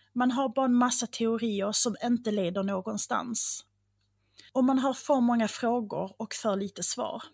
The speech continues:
Trots att D N A-tekniken har gått framåt så otroligt mycket de senaste trettioett åren, så är man inte närmare en lösning eller en teori som håller hela vägen. Jag hoppas att ni tyckte att det här fallet var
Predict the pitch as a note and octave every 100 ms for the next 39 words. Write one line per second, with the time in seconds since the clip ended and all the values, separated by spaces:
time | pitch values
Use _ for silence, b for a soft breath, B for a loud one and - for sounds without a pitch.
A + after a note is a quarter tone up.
0 | _ _ _ _ _ b b b _ -
1 | D#4 C#4+ C#4+ C4 - C4 B3+ C4 B3+ B3
2 | - G#3 F#3 G3+ G#3 A3 G3+ G#2+ - -
3 | A#3+ G3+ G3+ - A3+ B3+ B3 - A#3 -
4 | A3+ A3 - F#3+ G3+ - A3+ G#3+ G3+ -
5 | G#3 - A3+ - G3+ E3+ - A3 B3+ B
6 | B B B B _ - - B3+ - A#3+
7 | A#3 A3 B3+ B3 B3+ A#3 G#3+ G3 G3 -
8 | G#3 G#3 A3+ - G3 F3+ G#3 - A#3+ A3
9 | G#3 - G#3+ G3+ G#3+ E3+ - G3+ F#3+ F#3+
10 | F3+ F#3 G#3 F3+ F#3+ - - - G#3 -
11 | _ _ _ _ _ _ _ _ _ _
12 | _ _ _ _ _ _ _ _ _ _
13 | _ b D4 C#4+ D#4+ D#4+ C#4 C4+ B3+ B3
14 | B3+ B3 - G#3 A3+ G#3+ F#3 - F3+ E3
15 | - - F#3+ F3